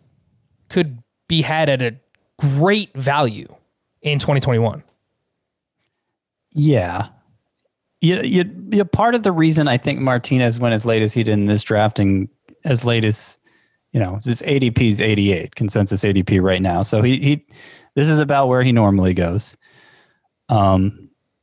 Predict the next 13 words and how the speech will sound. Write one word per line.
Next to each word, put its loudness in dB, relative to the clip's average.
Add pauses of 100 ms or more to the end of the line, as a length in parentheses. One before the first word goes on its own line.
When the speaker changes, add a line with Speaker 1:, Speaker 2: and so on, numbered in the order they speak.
(800)
Speaker 2:
D 0
H 0
only. 0 (580)
Like, -4 (540)
he's -2
the 0
first -2
D 2
H -2
only 2
player 0
to 0
go. -2